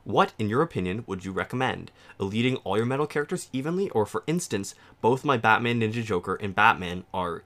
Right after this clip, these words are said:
ten sixty, and working on Nightwing to get him up to par with his teammates?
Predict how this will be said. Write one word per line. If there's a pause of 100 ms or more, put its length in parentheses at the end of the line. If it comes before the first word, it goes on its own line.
ten
sixty, (320)
and
working
on
Nightwing
to
get
him
up
to
par
with
his
teammates?